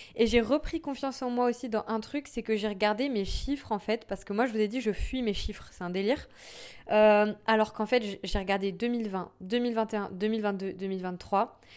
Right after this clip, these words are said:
Sauf deux mille vingt-trois, où franchement, j'étais très mal. En fait, j'ai fait quand même des super chiffres.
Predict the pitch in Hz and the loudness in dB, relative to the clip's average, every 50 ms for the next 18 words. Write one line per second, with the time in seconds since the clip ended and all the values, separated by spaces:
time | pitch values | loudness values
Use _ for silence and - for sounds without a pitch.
0 | - - _ - - 262 254 226 233 233 233 233 226 220 226 226 220 - - 233 | -20 -20 _ 2 4 4 4 6 2 2 2 2 2 2 2 0 0 -2 2 4
1 | 226 - - 202 196 - - 208 - 226 226 226 202 196 - 196 185 - - - | 4 4 4 0 -8 -8 -8 -8 -2 0 0 0 0 -4 -6 -8 -10 -10 -6 -4
2 | 233 220 220 220 254 269 - - 196 185 180 - 233 226 - - - 202 190 185 | -2 2 2 2 2 2 0 -4 -8 -4 -2 -2 -2 -2 -4 -10 -8 -8 -6 -6
3 | 180 185 190 190 190 - 214 240 247 - - _ _ _ - - 185 180 190 233 | -4 -6 -6 -6 -2 -2 -2 -2 -2 -6 -14 _ _ _ -12 -8 -4 -2 -2 -2
4 | 269 240 190 165 - - - - 220 202 - - - 262 285 - - - | -2 -2 -4 -6 -10 -14 -6 -6 0 0 0 0 0 -2 -6 -6 -8 -16